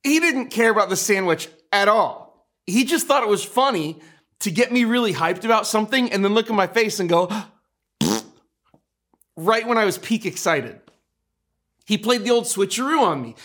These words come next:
And to be fair, it sounds mean, but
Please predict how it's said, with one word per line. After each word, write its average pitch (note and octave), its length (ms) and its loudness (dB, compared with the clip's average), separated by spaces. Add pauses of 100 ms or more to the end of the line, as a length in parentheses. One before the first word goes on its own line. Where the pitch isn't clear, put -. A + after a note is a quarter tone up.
(200)
And A3 180 0
to A#3 100 -2
be A3 120 2
fair, F3+ 560 0 (500)
it G#3 160 0
sounds A3+ 400 0
mean, D3 640 -2
but - 320 -6